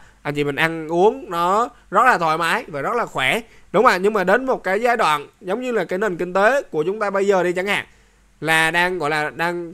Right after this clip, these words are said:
gọi là cái sức cầu trong dân kém, đúng không ạ? Cái độ hấp thụ,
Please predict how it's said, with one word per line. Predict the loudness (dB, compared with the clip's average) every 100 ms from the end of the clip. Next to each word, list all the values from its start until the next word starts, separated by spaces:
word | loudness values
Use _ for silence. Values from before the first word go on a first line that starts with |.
| -8
gọi | -2 0
là | 0
cái | -2 -4
sức | -4 0
cầu | 4 4 4
trong | -2
dân | -4 -6
kém, | -4 -6 -6 _ _ _ _ _ -6
đúng | -2 2
không | 2
ạ? | 0 -6 _ -10 -4
Cái | 0
độ | 2 4
hấp | 2 2
thụ, | 0 0